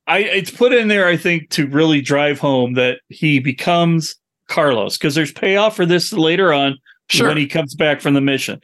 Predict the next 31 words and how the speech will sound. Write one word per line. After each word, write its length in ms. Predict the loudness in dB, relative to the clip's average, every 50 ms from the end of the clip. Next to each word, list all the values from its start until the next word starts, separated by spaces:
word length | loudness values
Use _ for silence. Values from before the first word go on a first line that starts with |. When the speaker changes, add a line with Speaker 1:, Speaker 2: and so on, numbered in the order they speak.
| _ -20 -12 -4
Speaker 2:
Right. 320 | -2 0 0 0 -2 -4
Speaker 1:
But, 380 | -2 0 0 2 2 0 0 -2 _ _ _ _ _ _ _ _ _ _ -8
uh, 160 | -4 -4 -4 -4 -4 -6 -6 -4 0
the 120 | 0 2
way 220 | 4 4 4 4
it's 160 | 2 2 0 0
handled, 580 | 0 0 2 2 2 2 2 2 0 0 -2 -4
it's 180 | -6 -4 -2 0
like, 260 | 2 2 2 0 -4 -6 -6 -4
"Okay, 260 | -4 -2 0 0 2
well, 140 | 2 0 0
I'm 100 | 0 0
a 40 |
little 180 | 0 0 0 -2
tired 300 | -2 -2 0 0 2 0
of 80 | 0 -2
shooting 380 | -2 0 0 2 2 2 0
an 80 | 0 -2
action 360 | -2 -2 -2 -4 -2 -2 -2
adventure 420 | -2 -2 -2 -2 -4 -4 -2 -2 0
movie 320 | 2 2 2 2 0 0
right 240 | 0 0 0 0 -2
now. 200 | -2 -2 -2 -2 -2
Speaker 2:
<laughs> 40 | -2
Speaker 1:
Now 380 | -2 -2 -2 -2 -2 -2 0 0
I 120 | 2 2
just 160 | 0 0 0
wanna 320 | 2 2 2 2 2 0 0
shoot 360 | -2 0 0 0 0 0 -2
softcore 680 | -2 -2 0 0 0 -2 -4 -6 -4 -2 0 0 0
porn." 460 | 0 0 2 4 4 4 2 2 0